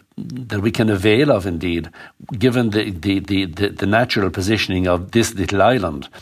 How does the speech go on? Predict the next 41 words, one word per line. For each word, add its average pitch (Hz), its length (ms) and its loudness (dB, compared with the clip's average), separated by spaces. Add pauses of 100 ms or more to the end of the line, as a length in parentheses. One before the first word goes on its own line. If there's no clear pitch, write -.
(160)
Uh, 87 160 -2
we've 92 160 0
got 101 160 0
a, 92 260 2
um, 85 220 -2 (340)
a 95 80 0
wonderful, 104 680 0
um, 85 580 -2
coastline, 87 720 0 (300)
uh, 85 320 -2
that 87 160 -6
should 107 180 -2
certainly 117 400 0
be 92 260 0
able 98 200 0
to 104 100 -6
be 90 140 -2
utilised 95 640 0
much 90 240 -2
better 104 260 2
for 92 220 0
offshore 92 520 2
wind. 101 380 0 (560)
Um, 87 380 0 (180)
now, 123 100 4
we're 113 120 2
not 143 180 2
gonna 117 160 0
carpet 123 440 0
the 104 120 0
Atlantic 113 480 2
with 92 140 0
offshore 90 420 0
wind, 85 300 -4
and 85 120 -2
I 82 60 0
think 95 220 -6
we 92 40 -2
need 92 140 -2
to 90 60 -8
be, 80 120 -10